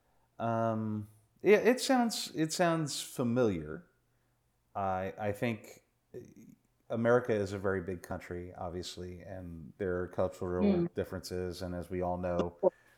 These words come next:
Speaker 1: there are di-, geographical differences and different attitudes in different places.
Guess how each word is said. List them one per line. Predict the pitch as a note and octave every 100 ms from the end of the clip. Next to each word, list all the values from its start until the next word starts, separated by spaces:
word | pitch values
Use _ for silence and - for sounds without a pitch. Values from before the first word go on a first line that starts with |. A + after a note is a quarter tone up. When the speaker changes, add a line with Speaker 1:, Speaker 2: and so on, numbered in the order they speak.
| _
Speaker 1:
there | G#2+
are |
di-, | G2+ G#2+ G2+ F2+
geographical | G#2+ G2+ G#2 G#2 G#2 G#2 G2+
differences | F#2+ - F#2 - F#2 F#2 F2
and | F#2
different | F2 G2 G2
attitudes | G2+ G2 F#2+ - F#2+ F2
in | F#2+
different | F#2 - -
places. | - F#2+ F2+ F2+ F2